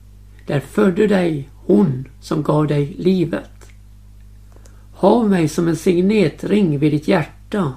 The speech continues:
så som en signetring på din arm. Ty kärleken är stark som döden, dess trängtan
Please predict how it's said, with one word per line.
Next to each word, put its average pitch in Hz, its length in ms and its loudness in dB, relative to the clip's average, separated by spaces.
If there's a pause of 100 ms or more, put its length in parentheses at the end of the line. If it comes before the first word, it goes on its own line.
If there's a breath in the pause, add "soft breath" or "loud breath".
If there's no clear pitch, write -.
(840 soft breath)
så 185 240 0
som 170 180 -4
en 170 100 0
signetring 170 1200 0 (100)
på - 120 -8
din 143 160 -2
arm. 143 460 -4 (1200 soft breath)
Ty 156 220 0
kärleken 175 1160 0 (180)
är - 100 -4
stark 180 580 -2
som 151 300 -2
döden, 165 680 2 (640 soft breath)
dess - 260 -4
trängtan 170 1000 -2